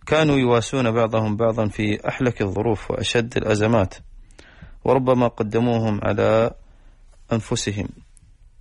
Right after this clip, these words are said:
وفي ذلك مواقف كثيرة، فكانوا يتحملون الأذى لأجل سلامة أصدقائهم،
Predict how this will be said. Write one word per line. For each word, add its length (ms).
وفي 160
ذلك 400
مواقف 680
كثيرة، 580
فكانوا 680
يتحملون 760
الأذى 420
لأجل 340
سلامة 460
أصدقائهم، 800